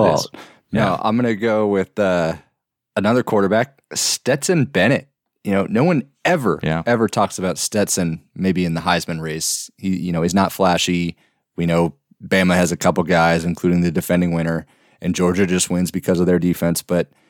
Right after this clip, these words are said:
Speaker 1: now they have some serious weapons on offense,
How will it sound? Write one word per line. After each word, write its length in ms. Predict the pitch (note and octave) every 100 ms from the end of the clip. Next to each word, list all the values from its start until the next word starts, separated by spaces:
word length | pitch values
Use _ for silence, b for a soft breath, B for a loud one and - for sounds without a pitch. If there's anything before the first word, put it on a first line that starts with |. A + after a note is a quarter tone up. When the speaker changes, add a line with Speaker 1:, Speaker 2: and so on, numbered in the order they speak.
| _ -
Speaker 1:
now 160 | A#2+
they 100 | G3
have 140 | F3+ C3+
some 120 | B2+
serious 380 | - B2 G#2+ -
weapons 320 | G2 F#2+ F2+
on 140 | F2
offense, 580 | D#2+ D#2+ - D#2+ E2 -